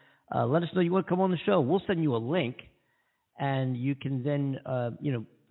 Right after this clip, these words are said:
click the link, and you'll be joining us here. And all you need is a, uh, a headset and a microphone or something like that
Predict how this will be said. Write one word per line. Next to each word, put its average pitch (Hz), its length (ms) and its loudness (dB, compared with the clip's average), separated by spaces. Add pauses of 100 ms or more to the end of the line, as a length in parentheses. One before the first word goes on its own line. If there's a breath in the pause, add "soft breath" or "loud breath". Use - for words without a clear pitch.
(100)
click 170 160 2
the 160 60 -6
link, 147 320 2 (100)
and 127 180 0
you'll 127 140 2
be 135 320 -2
joining 190 320 0
us 101 80 -12 (160)
here. 110 380 -8
And 113 360 -4
all 131 200 -2
you 120 80 0
need 120 160 -2
is 135 80 -10
a, - 280 -10
uh, 117 200 -4 (320)
a - 80 -2
headset 117 640 -2
and - 240 -4
a - 160 -4 (680 soft breath)
microphone 120 640 0
or - 100 -4
something - 240 -4
like - 220 -8
that - 220 -4